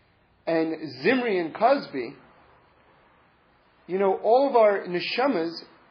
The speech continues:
come from Adam, right? Because that's, that was sort of like, he was kind of like the microcosm of all the future neshamas. So it says that Zimri,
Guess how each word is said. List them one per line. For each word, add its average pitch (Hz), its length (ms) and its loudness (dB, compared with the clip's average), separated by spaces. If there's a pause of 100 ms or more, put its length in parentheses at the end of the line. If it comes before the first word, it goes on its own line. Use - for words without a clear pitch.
(120)
come 233 280 -4
from 202 360 0 (360)
Adam, 196 360 8 (320)
right? 190 260 -2
Because 160 320 -10
that's, 190 280 0 (500)
that 175 100 -2
was 190 200 0
sort 190 180 0
of 165 100 -4
like, 160 260 2 (1120)
he 196 80 -4
was 196 140 -2
kind 202 180 0
of 175 60 0
like 170 180 2
the 160 60 0
microcosm 160 880 0
of 147 120 -4
all 185 220 4
the 151 240 -4
future 196 280 -10
neshamas. 147 540 -4 (720)
So 185 220 -2
it 165 100 -6 (100)
says 202 300 0
that 160 240 -2 (560)
Zimri, 226 600 2